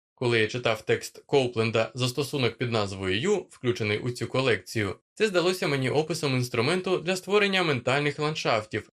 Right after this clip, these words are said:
де логарифмічна технологія дозволяє нам створювати щось, що дуже нагадує виставку, на честь якої названо цю книгу. Чи винайшов Коупленд застосунок, який імітує спосіб, у який працює його мозок?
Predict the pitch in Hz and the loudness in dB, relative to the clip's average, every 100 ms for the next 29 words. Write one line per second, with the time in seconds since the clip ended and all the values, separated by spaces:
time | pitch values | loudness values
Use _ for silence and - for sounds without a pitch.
0 | - 120 104 110 117 110 135 120 - 110 | -2 2 2 2 2 0 -2 -4 -4 -4
1 | 107 - 110 175 196 196 190 175 170 180 | -4 -4 -2 0 0 0 0 -2 0 2
2 | 196 180 160 120 123 117 113 110 - 196 | 2 0 -2 0 2 2 0 -2 -2 -4
3 | - - - 185 220 190 123 131 123 117 | -4 -10 -4 0 0 2 0 0 2 2
4 | 117 113 - 117 120 107 113 113 196 202 | 0 -2 -2 -2 -2 -2 -2 -2 -2 0
5 | 151 - 143 113 107 127 143 151 - 101 | -2 0 0 2 0 -2 -2 -4 -4 -8
6 | 98 101 101 101 98 92 _ _ _ - | -6 -4 -4 -4 -6 -6 _ _ _ -10
7 | - 117 208 220 - 165 - 135 123 127 | -2 0 2 2 0 -2 2 2 2 -2
8 | 127 139 123 123 123 208 220 - 165 190 | -2 -2 -2 -2 -4 0 0 0 -4 -4
9 | 190 165 165 175 151 - 220 220 202 185 | -4 -4 0 0 0 0 0 0 -4 2
10 | 190 180 196 170 135 123 151 156 143 160 | 2 2 -2 -2 -4 -2 -2 0 0 0
11 | 165 135 101 98 - | 0 0 0 -2 -6